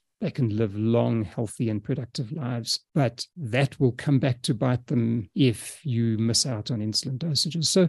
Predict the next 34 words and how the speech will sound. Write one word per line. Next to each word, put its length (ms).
please 420
don't 160
be 100
shy 320
of 380
sharing 420
that 240
with 160
your 140
team. 500
We 220
are 80
not 180
gonna 200
judge 320
you. 300
We've 220
learned 300
long 340
ago 380
that, 480
uh, 180
we 200
are 80
probably 340
the 100
last 400
people 480
who 260
can 600
throw 220
stones 420
at 80
anyone. 580